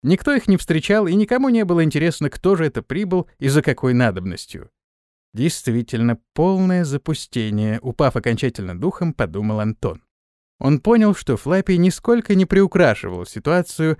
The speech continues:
а рассказал все как есть. Его мнимый отец развалил все, что ему досталось от предшественника.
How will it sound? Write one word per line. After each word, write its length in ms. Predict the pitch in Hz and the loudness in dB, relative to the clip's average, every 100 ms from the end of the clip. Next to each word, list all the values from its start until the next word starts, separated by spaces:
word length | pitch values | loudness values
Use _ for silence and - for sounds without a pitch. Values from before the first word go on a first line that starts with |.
| _ | _
а 140 | - 233 | 0 2
рассказал 500 | 214 - 147 156 139 | 2 2 4 4 2
все 260 | - 135 | -2 -2
как 220 | - 113 110 | -2 -4 -4
есть. 460 | 98 - - _ _ _ _ _ _ _ - | -8 -10 -20 _ _ _ _ _ _ _ -10
Его 320 | 113 175 262 | 0 2 6
мнимый 320 | 208 208 165 | 6 6 4
отец 340 | 127 233 233 131 | 2 0 -2 0
развалил 460 | 143 156 208 233 | 2 2 0 -2
все, 320 | - - 254 | -6 -6 -4
что 220 | 233 - 165 | -4 -2 0
ему 180 | 165 | 0
досталось 560 | 147 110 - 170 156 - | 2 -2 0 0 0 0
от 140 | 135 | -6
предшественника. 1000 | - 127 - 120 98 - 90 82 - 82 | -4 -6 -2 -4 -4 -8 -12 -12 -12 -16